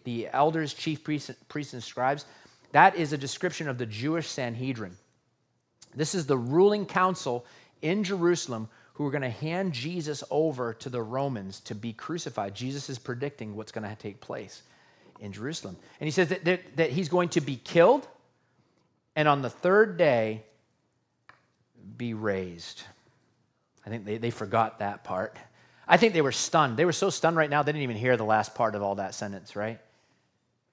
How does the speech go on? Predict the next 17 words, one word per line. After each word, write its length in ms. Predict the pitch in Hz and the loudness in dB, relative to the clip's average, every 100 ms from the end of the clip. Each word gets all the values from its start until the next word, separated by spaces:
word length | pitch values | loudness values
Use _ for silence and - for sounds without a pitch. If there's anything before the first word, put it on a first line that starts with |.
| _ | _
But 80 | 175 | 0
I 60 | 190 | 2
want 180 | 254 | 2
you 80 | 254 | 0
to 40 | 185 | -4
think 160 | 190 | -2
about 200 | 156 123 | 0 0
this 140 | 110 - | -2 -10
for 140 | 110 | -10
a 40 | |
second. 280 | 98 95 90 | -10 -10 -10
And 120 | 131 131 | -14 -14
you 300 | 151 143 156 | -16 -10 -4
need 140 | 233 | 0
to 80 | 226 | 0
put 360 | - - 247 | 0 4 4
yourself 600 | 208 175 - 175 156 135 | 4 -2 0 4 4 2